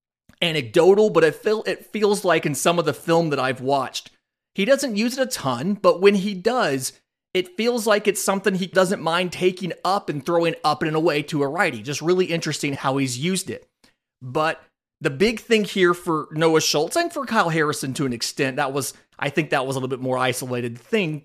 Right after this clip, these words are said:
but is health, right? They both missed time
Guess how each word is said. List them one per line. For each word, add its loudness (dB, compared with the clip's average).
but -2
is -2
health, -2
right? -4
They 0
both 4
missed 0
time 0